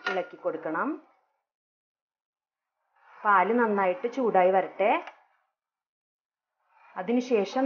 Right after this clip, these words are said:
നമുക്ക് ഇതിലേക്ക് caramelized sugar ചേർക്കണം. പാല് നന്നായിട്ട്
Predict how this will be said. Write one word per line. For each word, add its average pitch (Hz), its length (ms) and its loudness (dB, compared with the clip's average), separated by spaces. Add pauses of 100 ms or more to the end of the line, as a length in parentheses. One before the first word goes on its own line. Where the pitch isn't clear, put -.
നമുക്ക് 214 360 -2
ഇതിലേക്ക് 185 460 2 (160)
caramelized 190 720 2
sugar 185 340 0
ചേർക്കണം. 185 480 -2 (3250)
പാല് 226 360 6
നന്നായിട്ട് 208 580 0